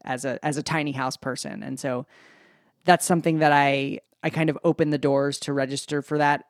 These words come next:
about once every six weeks. And, um, if people go if people go to my website and, and do that quiz and get on my email list, um, they'll, um, you know,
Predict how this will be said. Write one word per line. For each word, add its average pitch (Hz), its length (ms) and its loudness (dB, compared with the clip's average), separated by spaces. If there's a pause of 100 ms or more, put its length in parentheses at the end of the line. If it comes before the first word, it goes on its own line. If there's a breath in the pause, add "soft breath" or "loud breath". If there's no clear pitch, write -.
about 139 420 0
once 147 340 -4
every 139 220 -2
six - 340 -8
weeks. - 460 -10 (420 soft breath)
And, 127 300 -4
um, 117 320 -6 (140)
if - 120 -10
people 147 280 -2
go 131 320 0 (420 soft breath)
if - 40 -20
people 254 200 10
go 202 180 10
to 190 60 8
my 170 160 6
website 160 500 4
and, 151 160 -2 (220)
and 143 280 -2 (180)
do 175 140 8
that 165 200 6
quiz 160 380 4
and 147 100 0
get 151 140 4
on 147 160 2
my 139 140 0
email 151 340 2
list, 160 480 -4
um, 127 360 0 (160)
they'll, 135 640 0
um, 131 460 -4 (280)
you 147 120 -4
know, 151 200 -6